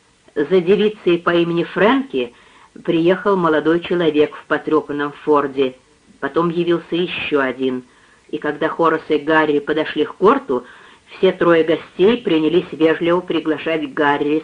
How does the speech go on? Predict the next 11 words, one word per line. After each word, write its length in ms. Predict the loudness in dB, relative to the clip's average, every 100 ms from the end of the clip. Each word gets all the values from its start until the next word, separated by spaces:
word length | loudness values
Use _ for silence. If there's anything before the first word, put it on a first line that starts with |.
| -2
сыграть 400 | -4 -2 -4 -6 -10
с 40 |
ними 240 | -6 -6
партию. 720 | -6 -4 -6 -6 -10 -6 -6 -8 _ _ _ _ _ _ _ _ _ _ -8
«Возьмите 720 | 2 4 4 6 2 2 -2
Хораса», — 680 | 2 4 4 4 -2 -6 -6 -8 -20 -20 -20 -10
сказал 380 | -6 0 0
Гарри, 380 | 2 2 2 2
явно 680 | 2 4 2 2 -2 -4 -6 _ _
весьма 460 | -6 -6 -4 -4 -2
польщённый, — 920 | -2 -2 -4 0 0 0 -4 -6 -8